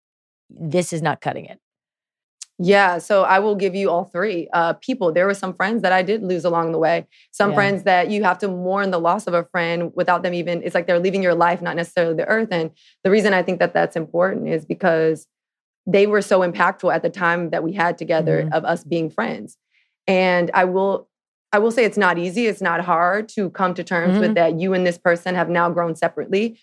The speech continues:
Speaker 2: Your interests
Speaker 1: Mm-hmm.
Speaker 2: does not align anymore, and not in a good or bad way or a better or worse way. It's just they,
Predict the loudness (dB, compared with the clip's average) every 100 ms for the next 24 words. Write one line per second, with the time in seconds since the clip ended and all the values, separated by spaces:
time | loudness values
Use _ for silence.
0 | 0 0 2 -2 -2 0 0 -2 -8 -12
1 | _ _ _ _ -4 0 2 2 2 0
2 | -2 -2 -2 -4 -6 -2 0 2 2 2
3 | 2 0 2 0 0 -4 -2 0 0 0
4 | 0 0 2 0 0 0 2 2 0 -2
5 | _ _ 0 2 2 0 0 0 0 -2
6 | -2